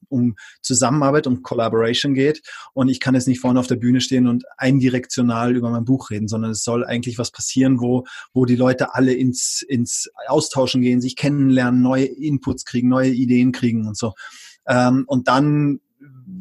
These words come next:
war natürlich der nächste Schritt, dass ich das aus, eben, wie wir gerade gesagt haben, aus der Bühne hole, ich da zusammenbringe. Und ich, wir haben dann im Endeffekt, wir hatten Elektriker dort und Konditor-, Konditoren dort und wir hatten, äh, Stripper dort und <laughs> also es war wirklich komplett durcheinander.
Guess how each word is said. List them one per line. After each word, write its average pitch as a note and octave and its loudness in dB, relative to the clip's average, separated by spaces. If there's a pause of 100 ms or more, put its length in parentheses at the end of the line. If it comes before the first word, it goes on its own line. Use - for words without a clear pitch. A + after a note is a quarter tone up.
(300)
war C3 2
natürlich C3 0
der B2+ 0
nächste B2+ 0
Schritt, - -2
dass A#2+ 0
ich A#2+ -10
das A#2+ -10
aus, - -4
eben, B2 2
wie A#2 -4
wir B2 2
gerade A2+ -2
gesagt A2 -6
haben, A2+ -6
aus A#2 -2
der A#2 -10
Bühne A#2+ 4
hole, A2+ 0 (180)
ich A2+ -6
da G#2+ -6
zusammenbringe. G#2+ -8
Und A2 -2
ich, G#2 -4
wir A2+ -2
haben B2 2
dann A2+ 0
im A2 -4
Endeffekt, A2 -8
wir G#2+ -2
hatten - -4 (280)
Elektriker B2 -2
dort A#2+ 2
und A2 -2
Konditor-, A2+ -2 (200)
Konditoren B2 0
dort B2 2
und A#2 -6
wir A2 -6
hatten, A#2 -4 (300)
äh, A#2 -2
Stripper - -2
dort C3+ 0
und C3 0
<laughs> - -6
also B2 0
es C3+ -2
war C3 2
wirklich B2+ -4
komplett D3 0
durcheinander. C#3+ 2